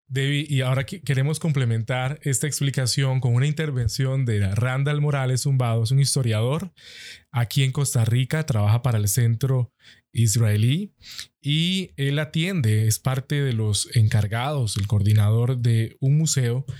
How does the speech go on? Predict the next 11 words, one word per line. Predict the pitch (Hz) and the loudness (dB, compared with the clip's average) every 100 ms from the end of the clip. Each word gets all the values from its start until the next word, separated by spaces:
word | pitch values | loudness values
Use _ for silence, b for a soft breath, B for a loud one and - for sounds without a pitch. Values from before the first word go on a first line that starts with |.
| B - | B -4
que | |
existe | 110 - 151 139 151 | -2 0 0 0 -2
aquí | 127 - 156 156 | -4 -2 0 2
en | 120 | 0
la | 98 98 | 0 0
capital, | 104 98 98 127 127 | -2 -4 -4 -2 0
en | 131 101 | 0 0
San | 98 92 | 2 2
José, | 98 - 123 | 4 2 0
Costa | 143 - 123 | -2 0 0
Rica, | 113 101 110 104 | 0 0 0 -2